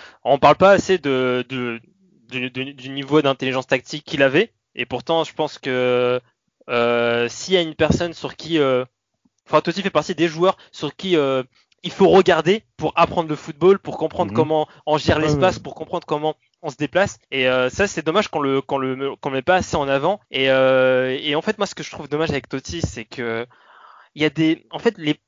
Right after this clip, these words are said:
Speaker 1: les points négatifs qu'on trouve pour Totti, ils sont, ils sont très forts. Il y a aussi un autre point négatif, on, on en a pas parlé, mais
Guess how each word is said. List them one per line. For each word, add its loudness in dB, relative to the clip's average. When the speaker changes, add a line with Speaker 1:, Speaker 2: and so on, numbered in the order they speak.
Speaker 1:
les -4
points -4
négatifs -4
qu'on -8
trouve -4
pour -8
Totti, -4
ils -12
sont, -8
ils -4
sont -2
très 2
forts. 2
Il -6
y 4
a 6
aussi 0
un 0
autre -2
point -2
négatif, -4
on, -2
on -4
en -4
a -6
pas -2
parlé, -2
mais -6